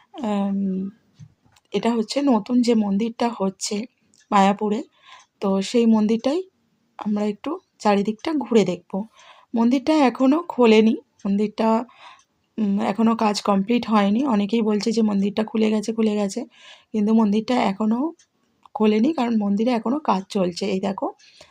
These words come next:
তোমরা দেখলেই বুঝতে পারবে, আমি তোমাদেরকে পুরোটাই ঘুরে দেখাচ্ছি।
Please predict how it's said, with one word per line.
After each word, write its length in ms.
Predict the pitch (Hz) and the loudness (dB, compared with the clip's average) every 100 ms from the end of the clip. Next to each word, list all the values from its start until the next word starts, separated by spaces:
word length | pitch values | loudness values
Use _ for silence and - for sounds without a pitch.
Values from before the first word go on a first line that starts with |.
| _ - | _ -4
তোমরা 220 | 196 214 | 0 2
দেখলেই 360 | 208 196 226 262 | 0 0 0 0
বুঝতে 300 | 214 202 226 | -2 -4 -2
পারবে, 260 | 226 202 208 | 0 0 -2
আমি 120 | 202 | -2
তোমাদেরকে 420 | 202 202 208 208 | -2 -2 -2 -2
পুরোটাই 400 | 220 196 185 220 | -2 -2 0 0
ঘুরে 220 | 220 208 202 | -2 -2 -2
দেখাচ্ছি। 520 | 190 208 220 - | -2 -4 -6 -4